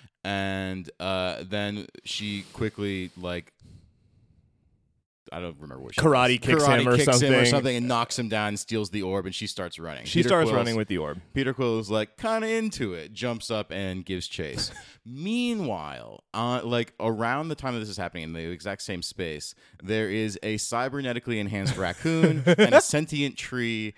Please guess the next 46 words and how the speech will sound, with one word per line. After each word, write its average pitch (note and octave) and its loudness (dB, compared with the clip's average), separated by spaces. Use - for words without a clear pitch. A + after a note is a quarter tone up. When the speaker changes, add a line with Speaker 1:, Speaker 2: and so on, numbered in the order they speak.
Speaker 1:
that G2+ -2
are G2 -4
having A2+ -2
a A#2 -4
conversation G2+ -4
about F2+ -6
trying G#2 -4
to G#2+ -8
capture G2+ -4
Peter G2 -6
Quill F#2 -4
'cause E2 -10
they F2+ -4
have F#2 -6
seen F#2 -6
Yondu's, F#2+ -4
uh, E2 -6
bounty E2 -8
out. G#2+ -4
Speaker 2:
Right. F2+ -2
Speaker 1:
So G2+ -4
these A#2 -2
are D3+ -2
two C#3+ -6
bounty G2 -6
hunters. F2+ -8
Again, G2 -2
a F2+ -4
cybernetically C#3+ 0
enhanced C#3+ 0
<laughs> - -
raccoon A2+ -2
and F2+ -8
a E2 -8
sentient A2 -8
tree. E2+ -8
My G2 0
two - -6
favorite B2+ -2
characters G2+ -4
in F#2+ -8
the F2+ -6
movie. D#2+ -6
Speaker 2:
Oh, C#3 8
they're D3 0
Speaker 1:
because G#3+ 2